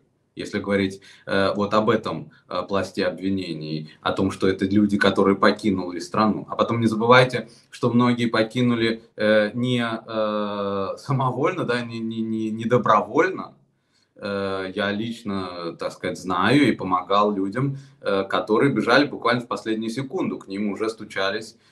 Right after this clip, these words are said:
э, с обысками, стучались с ордерами на арест и так далее. Э, поэтому, мне кажется, надо быть немножко, м, осторожным. И опять же, я, э, когда, м, говорю об этом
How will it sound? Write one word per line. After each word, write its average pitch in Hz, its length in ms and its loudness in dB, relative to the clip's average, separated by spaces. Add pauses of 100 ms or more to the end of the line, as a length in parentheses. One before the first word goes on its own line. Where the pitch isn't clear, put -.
(140)
э, 98 140 0
с - 140 -8
обысками, 147 920 4
стучались 95 760 -6
с - 60 -16
ордерами 95 720 -2
на 92 200 -4
арест 113 280 -4
и 113 40 -6
так 113 220 -6
далее. 117 320 -4 (500)
Э, 117 380 2
поэтому, 151 960 0
мне 143 180 0
кажется, 139 300 -4
надо 135 160 -2
быть 139 200 -4
немножко, 139 400 -2 (240)
м, 120 220 -14
осторожным. 139 720 -2
И 131 40 -4
опять 131 260 -2
же, 120 80 -16
я, 131 300 -2 (220)
э, 120 200 -2
когда, 120 500 2
м, 110 720 -6
говорю 120 720 4
об 110 200 2
этом 110 480 -6